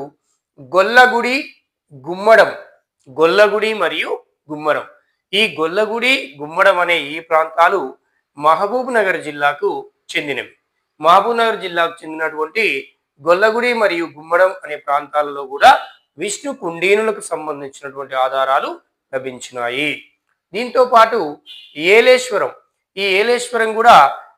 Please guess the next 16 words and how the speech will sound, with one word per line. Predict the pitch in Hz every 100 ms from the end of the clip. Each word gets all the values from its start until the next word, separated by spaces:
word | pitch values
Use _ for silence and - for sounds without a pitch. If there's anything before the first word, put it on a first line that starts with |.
| _ 156
నల్లగొండ | 180 220 226 226 202
జిల్లా. | 151 151 131 - _ _ 160
ఏలేశ్వరం | 185 202 214 214 190 170
ఏ | 180
జిల్లా? | 214 269 339 - _ _ _ 143
నల్గొండ | 160 185 214 202
జిల్లా. | 151 131 117 _ _
ఈ | 190 160
నల్గొండ | 156 202 233 247 -
జిల్లాకు | 196 190 -
చెందినటువంటి | 170 170 165 156 160 196 160 135 - _ _ _
ఏలేశ్వరంలో | 143 180 220 247 - 240 214 180 160
కూడా | 160 175 147 127 - _ _ 139
విష్ణు | 196 - 254 240
కుండీనులకు | 190 185 214 220 220 -
సంబంధించినటువంటి | 170 160 151 147 - 147 143 139